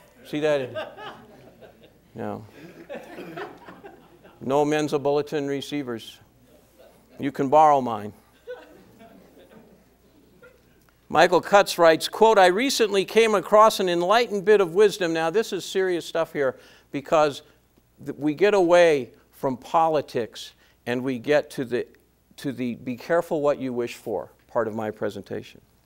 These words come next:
I recently came across an enlightened bit of wisdom. Anyone who belongs to the A C L U should also belong to the N R A. And vice versa. After all, both groups support civil rights, and these rights are not pick and choose.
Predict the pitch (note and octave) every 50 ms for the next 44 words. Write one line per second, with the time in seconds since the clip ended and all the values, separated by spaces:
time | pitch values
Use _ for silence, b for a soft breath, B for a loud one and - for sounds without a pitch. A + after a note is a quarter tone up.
0 | _ _ b b b b b b b b - D3+ E3 A3+ C#4 B3+ - A#3+ G#3+ G#3
1 | F#3+ - - A3 G#3+ G3+ F#3 - - F#3+ F#3 F3+ F3 F3+ F3 E3+ D#3+ D#3+ E3+ F#3
2 | G3 F3+ E3+ D3+ F#3 E3+ E3 C#3 D#3 G3 F#3+ - - F3+ E3+ E3+ - - G#3 B3+
3 | C#4+ D4 B3 A3+ A3+ A#3 A3+ G3 F#3 G3+ E3+ F3 F3 E3+ E3+ F#3 G3+ G#3 G#3 G3+
4 | - - - G3 E3+ D#3 E3+ - - F#3 A3+ G#3 - - G3 F#3 F3+ F3 F3 E3+
5 | E3 F3+ A#3+ A#3+ G3+ F#3 F3 F3 - b b b b b b b b b b b
6 | b - - - D#3+ D#3 E3 G3 A3 G#3 - E3+ C#3 C#3+ C#3+ C3+ C#3 C#3+ C#3+ C#3
7 | - C#3 C3 C#3 C#3+ C#3+ C#3+ C#3+ C#3+ D3 D3 D#3 D#3 - - _ _ _ _ _
8 | _ _ _ _ _ _ _ _ _ _ _ _ _ _ _ _ _ _ _ _
9 | _ _ _ _ _ _ _ _ _ _ _ _ _ _ _ C3+ E3+ F#3 D#3+ B2+
10 | D3+ E3 F3 E3+ - - F#3+ A#3 C4 - - B2+ G#2 G#2+ B B B B B B
11 | B - E3 G3 F#3+ - - G3 F#3+ F#3+ F3+ E3+ C3 A2+ A#2+ F#3+ A#3 C#4 C4 -
12 | - E3 F#3 G#3 G3 - - - F3 - - F#3+ F3+ F3 - - - G#3+ G#3+ G3+
13 | G3+ E3+ E3 E3 F3 G3 - - F#3 E3 F3 A3+ B3+ G#3 - F#3+ F3 F3+ F3+ -
14 | - F3 E3 E3+ F3+ G3+ - - D#3+ D#3 - - F#3+ G3 - - C4+ D4+ C#4+ -
15 | - - - _